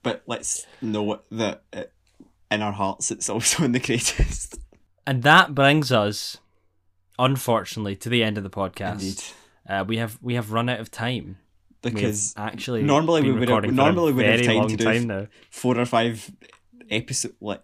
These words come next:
Speaker 1: not four,
Speaker 2: Yeah.
Speaker 1: to discuss four or five episodes, but Love and Monsters is so
Speaker 2: We
Speaker 1: complex.
Speaker 2: Love and Monsters has, is so complex and so important to the legacy of Doctor Who that we just
Speaker 1: Seminal,
Speaker 2: couldn't,
Speaker 1: one might say.
Speaker 2: couldn't rush through it.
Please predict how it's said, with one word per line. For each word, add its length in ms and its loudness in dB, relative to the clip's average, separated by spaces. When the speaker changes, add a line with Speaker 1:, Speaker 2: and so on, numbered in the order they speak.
Speaker 1:
not 220 -4
four, 200 -2
Speaker 2:
Yeah. 240 2
Speaker 1:
to 120 -4
discuss 380 -4
four 120 -2
or 40 -4
five 180 -2
episodes, 380 -2
but 160 -6
Love 160 2
and 100 -2
Monsters 380 -2
is 140 -2
so 100 -4
Speaker 2:
We 120 -2
Speaker 1:
complex. 880 -2
Speaker 2:
Love 260 2
and 100 0
Monsters 420 -2
has, 440 -4
is 140 -6
so 240 2
complex 720 0
and 120 -4
so 240 -4
important 640 -2
to 100 -8
the 100 -4
legacy 440 -2
of 120 -2
Doctor 280 -4
Who 220 -4
that 100 -10
we 120 -4
just 240 -4
Speaker 1:
Seminal, 340 0
Speaker 2:
couldn't, 100 0
Speaker 1:
one 160 2
might 220 -6
say. 260 -8
Speaker 2:
couldn't 360 -4
rush 340 -4
through 240 -4
it. 100 -8